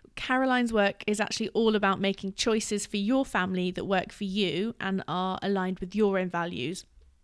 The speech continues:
whatever they may be. And I'm here for that. So, uh,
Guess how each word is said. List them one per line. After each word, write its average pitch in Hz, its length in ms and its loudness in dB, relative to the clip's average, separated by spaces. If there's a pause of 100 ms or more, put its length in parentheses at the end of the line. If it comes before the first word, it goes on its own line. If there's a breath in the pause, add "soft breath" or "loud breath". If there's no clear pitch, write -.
(140)
whatever 214 640 0
they 277 200 0
may 247 200 0
be. 170 420 -4 (640 loud breath)
And 208 180 0
I'm 202 220 2
here 185 220 0
for - 120 -8
that. - 300 -6
So, 180 520 -2 (600 loud breath)
uh, 202 440 2